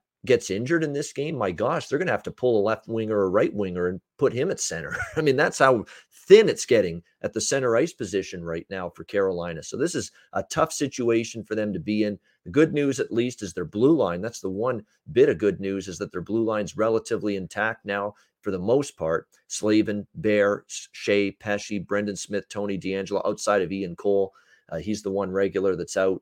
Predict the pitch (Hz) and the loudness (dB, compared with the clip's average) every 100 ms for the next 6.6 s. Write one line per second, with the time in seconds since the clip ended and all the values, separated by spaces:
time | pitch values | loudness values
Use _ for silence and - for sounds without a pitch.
0 | _ _ _ - 90 87 95 90 135 233 | _ _ _ -2 -2 -2 -6 -6 -4 -2
1 | 139 113 90 95 90 - 101 98 - 107 | -2 -2 -4 -8 -6 0 0 0 -6 -4
2 | 110 78 104 98 - 107 104 98 - - | -4 0 0 0 2 2 2 2 -2 -4
3 | 101 98 - _ _ - 98 - 165 202 | -4 -4 -8 _ _ -10 -4 8 8 8
4 | - 120 110 107 113 123 - 98 98 101 | 2 -2 0 4 4 2 0 2 2 2
5 | - 143 127 - 120 127 127 120 113 120 | -2 0 0 4 4 4 2 0 0 0
6 | - 120 104 113 117 | 2 0 4 6 4